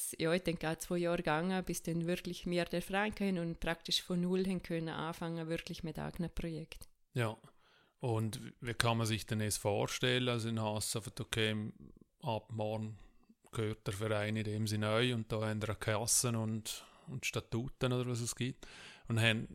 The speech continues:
Speaker 2: wenn du siehst, von null haben wir dann dort auch angefangen, so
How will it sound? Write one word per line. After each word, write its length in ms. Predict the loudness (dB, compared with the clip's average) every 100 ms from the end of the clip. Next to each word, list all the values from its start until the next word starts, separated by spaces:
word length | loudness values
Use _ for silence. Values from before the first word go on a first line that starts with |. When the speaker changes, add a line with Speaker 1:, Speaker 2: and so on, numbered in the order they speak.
| -2
Speaker 2:
wenn 180 | 0 2
du 80 |
siehst, 340 | 4 6 6 4
von 200 | 2 2
null 320 | 4 4 4
haben 160 | 4 2
wir 60 |
dann 140 | 0 0
dort 240 | 0 0
auch 200 | 0 2 0
angefangen, 500 | 0 0 0 -2 -4
so 320 | -4 -4 -8